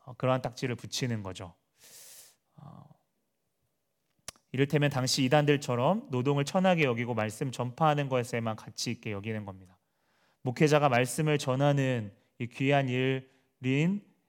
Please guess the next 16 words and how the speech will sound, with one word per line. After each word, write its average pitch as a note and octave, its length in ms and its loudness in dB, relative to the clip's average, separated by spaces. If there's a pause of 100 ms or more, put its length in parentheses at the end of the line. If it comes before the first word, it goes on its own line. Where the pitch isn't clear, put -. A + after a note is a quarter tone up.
(220)
어, - 280 -18
정말 F3 320 2
귀하고 C3 560 0
정말 A#2 360 -6
소중한 C#3 420 -4
일인 A2+ 300 -6
동시에 G#2+ 680 -10 (480)
우리가 A#2+ 240 0
삶의 D#3+ 340 0
현장에 D#3+ 440 0
있어서도 A2+ 760 -8 (460)
우리가 A2+ 260 -6
같이 - 300 -14
충실하게 D3 500 -4
일하는 A2+ 340 -4
것이 G#2 440 -10